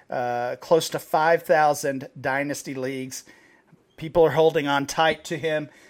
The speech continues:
There were a couple of trades, uh, prior to the game, so just to kinda give a value, uh, an idea of where the value was heading into week six. Justin Jefferson and Deebo Samuel for Michael Thomas and Steven Sims. So we've got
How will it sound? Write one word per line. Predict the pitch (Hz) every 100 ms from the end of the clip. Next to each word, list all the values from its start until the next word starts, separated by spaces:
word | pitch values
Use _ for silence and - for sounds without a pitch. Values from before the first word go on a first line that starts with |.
| _
There | 175
were | 208 262
a |
couple | 254 233 285 214
of |
trades, | - 202 180 175 - - _ _ -
uh, | - 131
prior | 196 190 190
to | 196 175
the |
game, | 160 165 160 160
so | -
just | 143 175 - _ -
to | 160
kinda | - 208 185
give | 175 160
a |
value, | 139 160 165 160 160
uh, | 143 147
an | 139 143
idea | 156 165 160 156
of | 131
where | 151 156
the | 151
value | 151 151 151 147
was | 143 143 139 - - _ -
heading | 175 160 156
into | 160 151 - 160
week | 156 156
six. | - 170 151 - - - _ _ _ _ _ 117
Justin | 160 180 - 185
Jefferson | 160 170 202 - 202 202
and | 165 147
Deebo | 160 165 156
Samuel | 143 175 180 190 196 214 - _ _
for | 151
Michael | 143 147 160 175
Thomas | 175 156 170 202 - - -
and | 139 131 127 123 123 131 _
Steven | - - 143 135 131
Sims. | 156 143 190 262
So | 143 123
we've | 117
got | 131 123